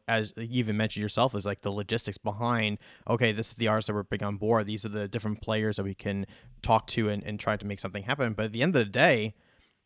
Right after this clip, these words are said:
there's no way to really know what's going to succeed and what's not going to. And that, that has always been the risk of, of, of labels, is that that's the risk that we take. And that's why a lot of times that's the arrangements that we have, um,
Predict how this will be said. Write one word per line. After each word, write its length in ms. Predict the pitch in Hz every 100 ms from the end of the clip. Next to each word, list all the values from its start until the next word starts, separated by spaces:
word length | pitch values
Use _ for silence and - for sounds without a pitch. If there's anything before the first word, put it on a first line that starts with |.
| _ -
there's 180 | 143
no 200 | 139 151
way 240 | 147 139 139
to 120 | -
really 260 | 123 135 120
know 200 | 127 156
what's 300 | 110 110 -
going 180 | 117 113
to 400 | 107 113 110 - - - 123 - _
succeed 380 | - 123 120 113
and 120 | 117
what's 220 | 110 -
not 220 | 107 143 180
going 240 | 107 98
to. 200 | 98 90
And 140 | 92
that, 160 | 110 120 -
that 120 | 123
has 140 | 127
always 300 | - 123 131
been 160 | 123 117
the 100 | 113
risk 280 | 123 175 110
of, 240 | 98 98 -
of, 400 | 104 104 101 -
of 220 | 110 107 101
labels, 540 | 131 165 95 - - _ _ _ _ _ _ _ _ _
is 240 | 120 110
that 320 | 101 110 110 -
that's 260 | 113 -
the 120 | - 117
risk 200 | 113 -
that 100 | 107
we 80 |
take. 280 | 107 160 143
And 200 | 113 107 - - - _ _
that's 160 | 123 127
why 140 | 127
a 100 | 131 -
lot 240 | 123 127 131
of 40 |
times 240 | 131 123 117
that's 160 | -
the 60 | 120
arrangements 440 | 107 113 120 113
that 80 | 110
we 100 | 107
have, 640 | 104 135 175 92 82 - _
um, 180 | 107